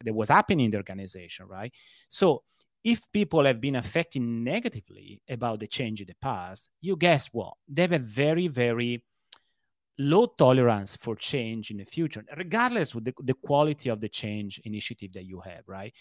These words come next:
So we need to understand that the experience, history, personal, um, attitude has a big impact on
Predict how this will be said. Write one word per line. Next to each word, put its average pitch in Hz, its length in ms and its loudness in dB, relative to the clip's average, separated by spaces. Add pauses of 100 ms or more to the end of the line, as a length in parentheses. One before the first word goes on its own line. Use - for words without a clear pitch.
(100)
So - 140 -2
we 156 100 0
need 240 160 2
to 220 60 -2
understand 139 400 -2
that 110 120 -8
the 110 160 -14
experience, 160 720 4 (220)
history, 143 400 2
personal, 139 720 0 (560)
um, 120 380 -4 (140)
attitude 143 760 -2
has 120 220 -4
a 120 40 -6
big 110 360 -2
impact 101 420 -8
on 90 240 -12